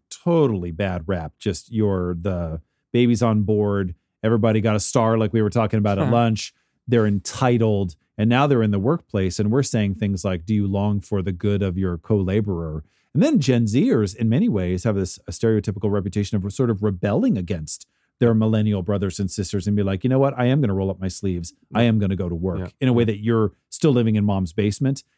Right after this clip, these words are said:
Speaker 1: and I'm gonna do something different." Do you see your message of this why and deeper-seated anthropology affecting the different generations differently? Or do you feel like it lands in people's
Speaker 2: Yeah.
Speaker 1: hearts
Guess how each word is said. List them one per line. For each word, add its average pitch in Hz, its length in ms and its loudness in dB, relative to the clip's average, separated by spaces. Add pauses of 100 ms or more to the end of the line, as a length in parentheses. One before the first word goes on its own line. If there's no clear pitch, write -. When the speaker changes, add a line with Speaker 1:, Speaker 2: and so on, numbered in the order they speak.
Speaker 1:
and 107 100 -2
I'm 107 100 2
gonna 101 140 2
do 98 140 0
something 92 320 -2
different." 87 340 -4 (380)
Do 139 100 2
you 147 400 0
see 165 340 -2
your 120 300 2
message 117 920 -4 (600)
of 107 260 -2
this 107 280 0
why 104 640 0
and 95 340 -2
deeper-seated 110 640 -2
anthropology 92 840 -2 (300)
affecting 110 800 -2
the 92 100 -4
different 110 520 -4
generations 92 920 -4 (360)
differently? 90 760 -6 (160)
Or 120 80 -6
do 107 100 -2
you 113 80 2
feel 127 160 0
like 113 140 -2
it 107 80 -6
lands 98 580 -2
in 92 100 -6
people's 90 360 -8
Speaker 2:
Yeah. - 80 -6
Speaker 1:
hearts - 320 -8